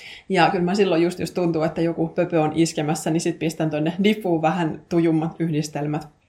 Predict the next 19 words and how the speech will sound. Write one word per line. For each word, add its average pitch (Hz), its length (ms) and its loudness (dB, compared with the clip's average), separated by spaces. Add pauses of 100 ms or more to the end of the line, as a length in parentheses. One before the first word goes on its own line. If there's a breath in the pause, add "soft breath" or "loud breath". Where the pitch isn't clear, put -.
(960 loud breath)
öljyjä, 160 380 4
niin 156 400 -2 (200)
kyllä 175 240 0
on 160 260 -2
tosi 185 280 0
monta 160 280 0
sellaista - 460 -4 (880 loud breath)
alkavaa 180 440 6
flunssaa 165 680 -2
saanut. 165 520 -6 (100)
En 180 160 2
tiedä, 254 320 4
onko 196 260 2
se 196 200 -4
öljyjen 180 460 2
ansiota 170 540 2
vai 156 240 -2
ei, 160 300 0 (300 loud breath)
mutta 165 540 0